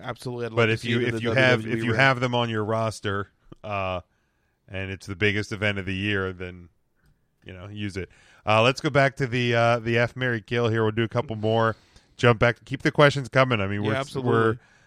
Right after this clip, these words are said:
Speaker 2: we're, um, five minutes till eleven o'clock, so we still got some time here.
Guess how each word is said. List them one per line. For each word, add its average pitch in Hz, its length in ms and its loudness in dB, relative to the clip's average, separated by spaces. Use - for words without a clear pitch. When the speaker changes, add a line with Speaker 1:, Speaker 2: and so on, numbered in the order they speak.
Speaker 2:
we're, 107 80 0
um, 104 400 2
five 113 320 2
minutes 107 320 -6
till 104 380 -4
eleven 104 260 -2
o'clock, 104 380 -2
so - 100 -12
we 104 60 -6
still 110 180 -4
got 107 160 -2
some 117 100 -14
time 107 320 0
here. 101 180 -4